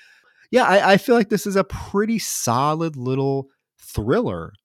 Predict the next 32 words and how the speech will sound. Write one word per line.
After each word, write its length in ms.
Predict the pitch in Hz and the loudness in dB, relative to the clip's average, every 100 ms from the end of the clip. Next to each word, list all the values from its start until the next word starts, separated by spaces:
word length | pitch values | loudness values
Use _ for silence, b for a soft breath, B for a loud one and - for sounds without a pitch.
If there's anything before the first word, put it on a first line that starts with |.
| _ _ _ _ | _ _ _ _
and 440 | 135 127 120 117 117 | -2 0 0 -2 -2
it 220 | 160 139 | -4 -2
definitely 560 | 160 - 180 170 160 - | -2 -2 -2 -2 -4 -6
needs 340 | 139 160 151 | -6 -4 -4
more 200 | 151 147 | -2 -2
attention. 400 | 139 143 151 175 | 0 -2 -2 -2
I, 140 | 147 | -2
I 20 | 131 | -2
kinda 280 | - 233 | -2 -2
see 220 | 262 - 226 | -2 0 0
it 320 | 202 196 160 | 0 -4 -2
brought 300 | 170 185 180 | 0 2 2
up, 320 | 185 190 - b b b - | 0 -2 -6 b b b -4
you 80 | 175 | 0
know, 380 | 175 180 180 175 | 0 0 -2 -2
every 220 | 151 165 165 | -2 0 2
once 240 | 165 - | 0 -2
in 60 | 170 | -2
a 20 | |
while, 180 | 170 170 | 0 -2
especially 420 | - 151 - 165 | -2 -4 -4 -4
around 280 | 156 151 147 | -4 -4 -4
Christmas, 680 | - 151 - 156 151 - - _ _ - | -4 -4 -2 -4 -4 -10 -16 _ _ -8
as 160 | 135 135 | -6 -2
being, 180 | 139 | -2
like, 220 | 139 135 135 | 0 -2 -4
a 40 | |
Christmas-themed 1000 | - - 139 147 139 - _ 143 143 135 | -6 -6 -6 -6 -8 -12 _ -4 -4 -4
horror 240 | 123 131 | -4 -4
film 320 | 127 135 131 135 | -4 -6 -6 -6
that, 220 | 123 113 | -6 -6
that, 120 | 123 | -10